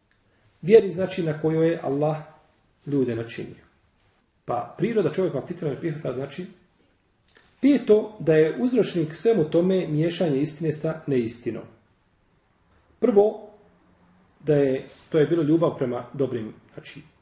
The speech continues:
muslimanima, prema vjernicima, potom da bi se to na kraju preobrazilo u nešto što se nije željelo. Isto tako ljudi koji pretjeruju u pogledu poslanika, sallallahu alejhi ve sellem, praveći mevlude,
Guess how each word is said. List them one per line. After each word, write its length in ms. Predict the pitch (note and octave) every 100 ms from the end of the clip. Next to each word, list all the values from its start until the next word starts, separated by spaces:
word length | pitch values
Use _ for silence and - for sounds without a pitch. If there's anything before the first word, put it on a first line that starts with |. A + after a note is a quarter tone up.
| _ _ _ -
muslimanima, 720 | C3+ - C3 A#2 A2+ C3+ F3+ - -
prema 200 | - A#2
vjernicima, 640 | A2+ D3+ D3+ D#3+ F#3+ G#3 G#3 - _ _ _ _ _ _ _ _ _ _ -
potom 440 | E3 F3+ F3+ F3+ G#3 - _ _ _ -
da 100 | C#3
bi 100 | B2
se 160 | B2+
to 120 | C3+ C#3+
na 60 | A#2
kraju 260 | C#3 C#3 C3+
preobrazilo 640 | A#2+ A#2 A#2+ B2+ C#3+ C3+
u 40 | B2+
nešto 320 | B2 - A#2
što 160 | - A2+
se 160 | -
nije 280 | A#2 B2 C#3 - - _ _ _ -
željelo. 340 | B2 G#2 G2 - _ _ _ _ _ _ _ _ _
Isto 200 | G#3 D#3
tako 260 | F#3+ F#3 G3
ljudi 320 | G#3 E3 F3 -
koji 120 | E3
pretjeruju 320 | D3+ E3 E3+
u 60 | C#3+
pogledu 280 | D#3 C#3
poslanika, 460 | C3 C3 B2 B2 B2
sallallahu 300 | - A2+ -
alejhi 100 | A2+
ve 60 | -
sellem, 120 | -
praveći 380 | F#3+ D#3+ D3+ D3+
mevlude, 440 | D3+ B2+ A2+ A2+